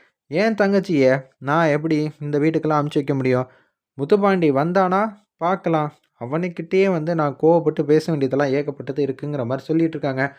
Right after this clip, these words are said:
"அம்மா, சண்முகம் சொல்றது வாஸ்தவமான பேச்சு தானம்மா, ஏம்மா நீ சொல் பேச்சை கேட்க மாட்டியா?" அப்படின்னு சொல்லி கண்ணா பின்னான்னு வந்து சத்தம் போடுறாங்க அந்த இடத்துல. நம்ம பரணி அப்பன்னு பார்த்து, "ஏலே வெறும் பயலுகளா, நிச்சயம் வந்து நீங்க கூப்பிட்டீங்கன்னா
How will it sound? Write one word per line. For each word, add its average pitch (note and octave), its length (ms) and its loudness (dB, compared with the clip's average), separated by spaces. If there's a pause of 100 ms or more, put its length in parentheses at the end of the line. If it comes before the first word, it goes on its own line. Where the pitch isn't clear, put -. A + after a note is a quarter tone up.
(240)
"அம்மா, D3+ 220 0 (120)
சண்முகம் G3+ 480 -2
சொல்றது C#3+ 240 -2
வாஸ்தவமான D#3+ 520 0
பேச்சு D3+ 240 -4
தானம்மா, A#2+ 320 -4 (400)
ஏம்மா A3 300 0 (180)
நீ D3+ 100 -10
சொல் G#3 240 -2
பேச்சை A3 200 0
கேட்க G3+ 200 0
மாட்டியா?" C#3+ 280 0
அப்படின்னு C#3+ 300 -2
சொல்லி C#3+ 160 0 (420)
கண்ணா A3+ 220 0
பின்னான்னு E3+ 360 -4
வந்து D#3 120 -4
சத்தம் F3 300 -2
போடுறாங்க A#2+ 420 -2
அந்த D3 220 -6
இடத்துல. A#2 280 -2 (460)
நம்ம F3+ 220 0
பரணி F#3+ 440 2
அப்பன்னு F3+ 340 -4
பார்த்து, C#3+ 300 0 (420)
"ஏலே F#3 320 4 (220)
வெறும் E3+ 280 0
பயலுகளா, F3 480 2 (300)
நிச்சயம் E3+ 420 -4
வந்து B2 280 -2 (240)
நீங்க B2+ 260 -8
கூப்பிட்டீங்கன்னா C#3+ 600 -2